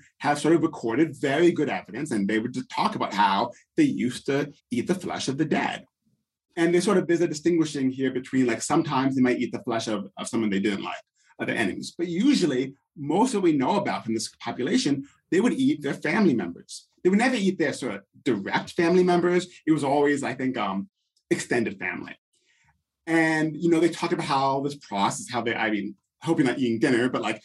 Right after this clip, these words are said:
you know, they would build a fire, they would roast the body, and then some of the relatives would eat part of the flesh. And why I mention this, why they did this is, is complicated and debated. It seems to be a way to deal with the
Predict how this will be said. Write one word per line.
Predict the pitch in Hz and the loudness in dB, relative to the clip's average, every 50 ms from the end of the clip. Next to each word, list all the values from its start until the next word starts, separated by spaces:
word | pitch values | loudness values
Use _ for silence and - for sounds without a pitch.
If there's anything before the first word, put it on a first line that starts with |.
| - - - | -16 -8 -2
you | 135 131 | 2 2
know, | 127 - 131 | 4 4 4
they | 117 120 117 | 2 2 0
would | 110 110 110 - _ _ _ | 0 -2 -4 -8 _ _ _
build | 135 117 110 117 113 | -2 0 0 0 0
a | 117 | 0
fire, | - - 185 165 160 160 156 160 156 151 147 147 139 | 0 2 2 4 4 4 4 2 2 0 0 -2 -2
they | 123 113 104 | -2 -2 -2
would | 107 104 101 104 127 | -2 -4 -6 -4 -2
roast | 127 120 123 123 - - | 0 2 2 0 0 -4
the | - | -4
body, | - 101 92 82 90 98 107 110 | -2 0 0 0 0 0 0 0
and | 101 107 113 | 0 0 -2
then | 113 101 98 101 98 101 - _ _ _ _ _ _ - - | -2 -2 -2 -2 -4 -6 -10 _ _ _ _ _ _ -16 -14
some | - - 190 165 165 | -4 0 2 2 2
of | 151 | 2
the | 131 127 117 | 2 0 2
relatives | 131 147 147 151 147 - 127 113 113 | 2 2 2 2 2 0 -2 -2 -2
would | 113 104 117 | -2 -2 -2
eat | 117 - - | -2 -4 -4
part | - 90 87 87 | -6 -6 -6 -6
of | - - | -6 -6
the | 202 | -8
flesh. | - - 147 135 123 101 - - - _ _ _ _ _ _ _ _ _ - - - _ _ _ _ _ - | -6 -2 0 0 0 0 -2 -6 -12 _ _ _ _ _ _ _ _ _ -20 -20 -20 _ _ _ _ _ -2
And | 196 196 - 170 151 | -2 0 0 2 2
why | 175 208 247 294 269 | 2 4 4 4 4
I | 196 170 147 | 2 2 0
mention | 131 123 - - - - | -2 -4 -4 -6 -10 -14
this, | - - - - - _ _ - 135 143 | -16 -18 -20 -20 -20 _ _ -10 -4 -2
why | 143 135 135 143 151 | 0 2 2 2 0
they | 135 139 127 | 0 -2 -2
did | 127 120 123 | -2 -2 -2
this | 131 131 - 143 | -4 -4 -4 -6
is, | 135 - 147 | -6 -6 -6
is | 147 - - - _ _ _ _ | -8 -8 -10 -16 _ _ _ _
complicated | - - - 135 123 - 123 - - 120 120 113 | -12 -4 -2 -2 -2 -2 -2 -4 -2 0 0 0
and | 139 135 | 0 0
debated. | 127 - 107 98 95 101 101 98 107 107 - - - _ 139 | -2 -2 -2 0 0 0 0 -2 -2 -4 -6 -10 -12 _ -10
It | 131 - - | -10 -4 0
seems | 156 151 151 151 147 | 2 2 2 2 2
to | - 147 131 | -2 0 0
be | 135 131 | 2 2
a | 127 123 | 2 2
way | 123 127 | 2 2
to | 127 131 131 - 120 | 0 0 0 -2 0
deal | 113 113 117 | 0 0 0
with | 117 - | 0 -2
the | - | -4